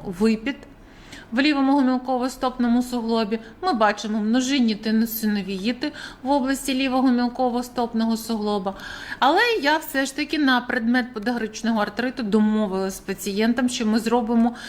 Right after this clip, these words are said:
і У З Д плеснефалангових суглобів стоп.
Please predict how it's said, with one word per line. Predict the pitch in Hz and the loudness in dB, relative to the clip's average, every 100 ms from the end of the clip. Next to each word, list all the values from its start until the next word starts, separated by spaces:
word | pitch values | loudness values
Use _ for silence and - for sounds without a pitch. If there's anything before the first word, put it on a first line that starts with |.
| - | -8
і | - 269 | -2 2
У | 254 | 2
З | 220 247 | 0 0
Д | 208 233 233 - - | 2 2 0 -4 -8
плеснефалангових | 240 247 247 240 240 196 190 214 196 202 | -2 -2 -2 -4 -2 -2 -2 -2 -4 -8
суглобів | 208 196 175 208 | -6 -4 -4 -4
стоп. | 208 - 175 | -6 -4 -4